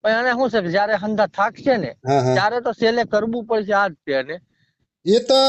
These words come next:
Speaker 2: બ-, પાછા જે રાસાયણિક કરે છે ને એને ખબર જ છે કે છેલ્લે તો આપણે આમાં જ આવવું જોઈએ, પણ અત્યારે કોઈ કરતા નથી એમ.
Speaker 1: હા, હા, એમ.
Speaker 2: તો તમારે
Speaker 1: ખોટું
Speaker 2: તો
Speaker 1: છે
Speaker 2: બીજો,
Speaker 1: અમુક.
Speaker 2: બીજો કદાચ બે મણ ઉતારો ઓછો આવે કે ન આવે, પણ આમ લાખ રૂપિયા તમારા ખિસ્સાના બસ્યા ને સીધા.
Speaker 1: નહીં, નહીં, અહીંયા
Speaker 2: બરાબર.
Speaker 1: હંધા બાજુમાં અમારા હંધા ફરતા દવાવાળા છે.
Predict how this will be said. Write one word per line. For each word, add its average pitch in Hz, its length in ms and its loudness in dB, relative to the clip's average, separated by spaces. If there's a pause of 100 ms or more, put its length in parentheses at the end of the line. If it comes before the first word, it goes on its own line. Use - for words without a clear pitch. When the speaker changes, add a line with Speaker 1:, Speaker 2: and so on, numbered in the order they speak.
(100)
Speaker 2:
બ-, 190 460 2
પાછા 220 340 2
જે 247 240 2
રાસાયણિક 240 520 2
કરે 247 180 4
છે 254 120 6
ને 254 100 4
એને 240 240 4
ખબર 247 320 2
જ 240 100 4
છે 233 140 2
કે 214 60 2
છેલ્લે 220 340 4
તો 220 80 2
આપણે 226 240 4
આમાં 240 280 4
જ 233 40 4
આવવું 233 260 4
જોઈએ, 185 300 2
પણ 180 180 2
અત્યારે 240 400 4
કોઈ 247 180 4
કરતા 214 380 2
નથી 170 320 2
એમ. 131 140 2
Speaker 1:
હા, 190 280 0
હા, 170 240 0
એમ. 117 200 -4 (1080)
Speaker 2:
તો 175 100 2
તમારે 190 360 4
Speaker 1:
ખોટું 311 60 6
Speaker 2:
તો 247 100 4
Speaker 1:
છે 240 100 4
Speaker 2:
બીજો, 233 320 4
Speaker 1:
અમુક. 233 80 2 (100)
Speaker 2:
બીજો 226 400 2
કદાચ 226 460 0
બે 208 160 2
મણ 233 200 4
ઉતારો 226 500 4
ઓછો 214 280 2
આવે 220 300 6
કે 175 100 2
ન 202 100 4
આવે, 214 340 4
પણ 190 220 2
આમ 180 240 4
લાખ 180 280 4
રૂપિયા 220 280 2
તમારા 214 340 2
ખિસ્સાના 214 480 2
બસ્યા 208 300 2
ને 196 100 2
સીધા. 165 360 0
Speaker 1:
નહીં, 247 280 0
નહીં, 254 160 2
અહીંયા 233 180 -2
Speaker 2:
બરાબર. - 80 4
Speaker 1:
હંધા 226 240 0
બાજુમાં 214 760 0
અમારા 208 280 0
હંધા 202 280 0
ફરતા 196 400 -4
દવાવાળા 165 560 2
છે. 139 160 -4